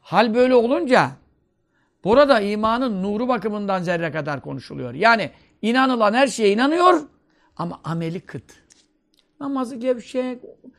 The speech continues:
ibadeti zayıf, içkiye müptela, e, zinaya düşüyor. E biz bu adama kafir diyor muyuz? Harama haram inandıktan sonra, helala helal bildikten sonra, yaptığı günahını bildikten sonra bu adam Müslüman.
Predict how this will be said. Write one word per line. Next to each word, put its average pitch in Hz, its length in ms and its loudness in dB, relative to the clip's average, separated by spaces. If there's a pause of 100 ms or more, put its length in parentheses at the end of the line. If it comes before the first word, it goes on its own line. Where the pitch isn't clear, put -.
(200)
ibadeti 247 540 0
zayıf, 247 540 -6
içkiye 254 440 0
müptela, 254 800 -4 (300)
e, 143 80 -6
zinaya 240 580 2
düşüyor. 247 440 -2
E 127 100 -8
biz 131 180 -8
bu 165 80 2
adama 165 380 -2 (300)
kafir 151 360 2
diyor 294 180 6
muyuz? 156 320 0 (400)
Harama 190 440 0
haram 190 240 0
inandıktan 180 520 -4
sonra, 131 360 -8 (520)
helala 190 440 2
helal 185 300 0
bildikten 180 420 -4
sonra, 160 280 -6
yaptığı 220 380 -4
günahını 196 480 -4
bildikten 190 420 -6
sonra 202 320 -8
bu 180 100 -6
adam 165 200 -6
Müslüman. 285 380 -16